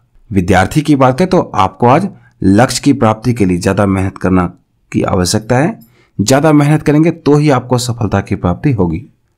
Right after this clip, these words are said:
स्वास्थ्य की बात करें, स्वास्थ्य की दृष्टि से कुल मिला के आपके लिए अच्छा दिन रहने वाला है।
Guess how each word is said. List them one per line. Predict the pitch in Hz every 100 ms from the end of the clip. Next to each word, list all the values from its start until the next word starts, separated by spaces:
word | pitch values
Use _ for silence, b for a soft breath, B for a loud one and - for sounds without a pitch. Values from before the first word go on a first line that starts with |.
| -
स्वास्थ्य | - 120 127 123
की | 156 147
बात | 139 139
करें, | -
स्वास्थ्य | - 113 113 139
की | 135
दृष्टि | 120 120 120
से | - 95
कुल | - 117
मिला | 113 113
के | 113
आपके | - 98 98 -
लिए | 110 -
अच्छा | 113 -
दिन | 110 127
रहने | 127 131
वाला | 127 131
है। | 190 226